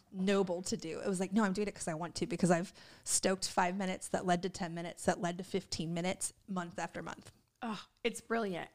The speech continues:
Speaker 2: I love it so much. Um, you know, I was thinking about it too.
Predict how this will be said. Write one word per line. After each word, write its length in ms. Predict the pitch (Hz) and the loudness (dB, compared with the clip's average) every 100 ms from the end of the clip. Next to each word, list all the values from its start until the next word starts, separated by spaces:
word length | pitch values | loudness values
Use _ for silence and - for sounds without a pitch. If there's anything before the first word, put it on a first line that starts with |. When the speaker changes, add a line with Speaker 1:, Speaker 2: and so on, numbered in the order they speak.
| - | 0
Speaker 2:
I 280 | 214 262 294 | 4 4 4
love 280 | 254 214 | 2 2
it 100 | 220 | 0
so 280 | - - 214 | -6 0 2
much. 440 | 214 185 190 - - - - - - - _ | 2 0 0 -2 -6 -10 -20 -20 -20 -20 _
Um, 360 | 254 254 233 233 | 6 6 6 4
you 80 | 247 | 4
know, 140 | 269 | 4
I 160 | - 254 | 4 2
was 120 | 247 | 2
thinking 320 | - 254 302 | 0 -2 0
about 260 | 240 226 226 | 4 4 4
it 160 | - | 0
too. 640 | - - 247 226 208 202 | -2 0 4 4 4 2